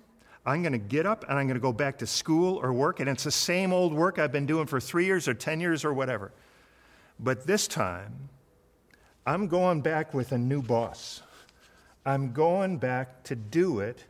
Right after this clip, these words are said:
for you." And friends, honestly,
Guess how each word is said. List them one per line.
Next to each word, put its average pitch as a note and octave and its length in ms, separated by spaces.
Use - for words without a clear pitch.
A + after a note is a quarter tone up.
for - 180
you." D3 320
And A#2 180
friends, C#3+ 340
honestly, F3+ 640